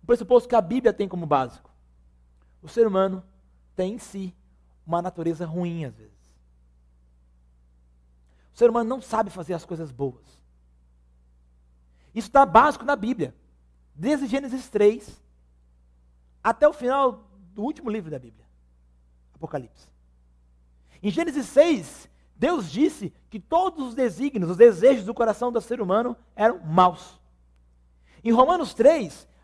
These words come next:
a-, Paulo, o apóstolo, disse que nós só fazemos o mal e queremos o mal. Não há bem nenhum em nós.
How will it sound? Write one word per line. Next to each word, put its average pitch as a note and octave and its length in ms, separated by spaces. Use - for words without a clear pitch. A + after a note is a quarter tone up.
a-, F#3+ 240
Paulo, D4 360
o E3+ 60
apóstolo, A3 560
disse G#3 440
que D4 400
nós A#3+ 600
só - 180
fazemos A#3+ 420
o C4 80
mal A3+ 220
e - 40
queremos B3 440
o B3 60
mal. F#3 420
Não G3 160
há A3 60
bem A3 280
nenhum F3+ 220
em D3+ 80
nós. B2 360